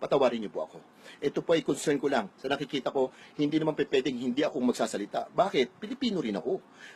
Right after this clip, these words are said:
Ako po'y parte ng bansang Pilipinas. Ako po ay Pilipino na umiikot sa buong Pilipinas para magsabi sa mga tao, kami mga Muslim is ganito. Hindi tinuro sa Islam ang kamalian.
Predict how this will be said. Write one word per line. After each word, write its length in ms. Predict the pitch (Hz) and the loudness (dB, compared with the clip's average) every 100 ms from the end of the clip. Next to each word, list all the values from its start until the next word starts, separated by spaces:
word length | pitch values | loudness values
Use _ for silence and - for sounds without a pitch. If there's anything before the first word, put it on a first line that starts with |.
| - | -8
Ako 240 | - 254 262 | -4 -2 0
po'y 160 | 285 | 0
parte 240 | - - 226 | 2 0 0
ng 160 | 147 | 2
bansang 240 | 127 123 185 | 2 0 -4
Pilipinas. 800 | 120 104 98 120 147 - - - - - | -6 -6 -4 -4 -6 -10 -12 -16 -20 -12
Ako 160 | 190 254 | -6 -4
po 160 | - | -2
ay 160 | 262 247 | -2 -2
Pilipino 720 | 180 202 196 262 247 240 233 - - | -2 -4 -4 -2 2 4 2 -2 -2
na 80 | 214 | 0
umiikot 400 | 196 202 226 240 | 0 -2 -4 -2
sa 160 | 196 | 0
buong 160 | 208 233 | 0 0
Pilipinas 560 | 170 160 240 240 220 - - - | -2 -4 0 2 2 0 -2 4
para 160 | 226 | 4
magsabi 400 | 220 202 - - | 4 -2 -2 -2
sa 160 | 214 208 | 0 -2
mga 320 | 180 180 208 | -2 -2 0
tao, 160 | 185 208 - - | 0 0 -4 -2
kami 240 | 220 220 214 | 2 2 2
mga 160 | 202 | 0
Muslim 320 | 196 196 208 | 0 -2 -4
is 80 | - | -2
ganito. 400 | 202 185 - 180 | 0 2 2 0
Hindi 400 | 135 220 208 240 | 0 -2 -2 -2
tinuro 400 | 208 202 226 226 | -2 0 0 0
sa 80 | - | -2
Islam 560 | 165 - 214 214 131 156 | -8 -2 0 0 -2 -6
ang 80 | |
kamalian. 560 | 160 165 139 143 156 | -6 -6 -4 -2 -2